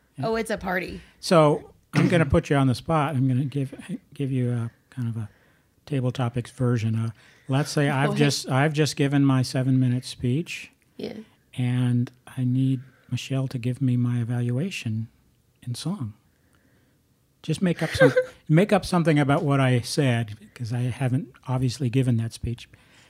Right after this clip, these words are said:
Speaker 1: But how would that go? How would I hear my evaluation? You ready?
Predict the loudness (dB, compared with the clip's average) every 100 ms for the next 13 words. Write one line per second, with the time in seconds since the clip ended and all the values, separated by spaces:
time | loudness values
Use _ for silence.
0 | _ -8 -4 -2 2 2 2 -2 -2 -2
1 | 0 -2 -2 0 2 2 2 2 0 0
2 | 2 2 2 2 0 -2 -4 -6 -6 -6
3 | -8 -10 -10 -14 -18 -18 _ _ _ _
4 | _ _ _ _ _ -8 -6 -4 -4 -6